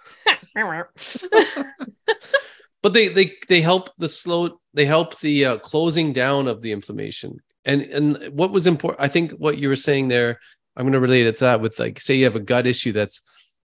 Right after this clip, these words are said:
Speaker 2: say you have, um, some microbial stressor that's releasing lipopolysaccharide or something like that's just pro-inflammatory.
Speaker 1: Yeah.
Speaker 2: They're not gonna stop that.
Speaker 1: No.
Speaker 2: Right? So you still have to,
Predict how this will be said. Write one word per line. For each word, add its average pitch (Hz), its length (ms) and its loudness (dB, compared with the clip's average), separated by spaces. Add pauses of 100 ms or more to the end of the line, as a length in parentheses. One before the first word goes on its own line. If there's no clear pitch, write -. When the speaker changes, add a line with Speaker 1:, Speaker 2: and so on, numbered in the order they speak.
Speaker 2:
say - 180 0
you 139 120 6
have, 120 180 0
um, 104 400 -2 (300)
some 127 200 0
microbial 113 680 2
stressor 117 500 -2
that's - 320 -8 (340)
releasing 117 540 -4
lipopolysaccharide 110 1160 -4
or 107 60 -6
something 123 360 -4
like 101 220 -4
that's - 240 -8
just - 240 -6
pro-inflammatory. 120 1040 -2 (120)
Speaker 1:
Yeah. 175 200 -2 (380)
Speaker 2:
They're 143 100 4
not 151 300 4
gonna 120 180 0
stop 151 720 0
that. - 260 -10 (380)
Speaker 1:
No. 139 300 -10 (420)
Speaker 2:
Right? 123 200 0
So 135 120 -2
you 120 140 0
still 170 360 0
have 131 280 2
to, 107 340 -4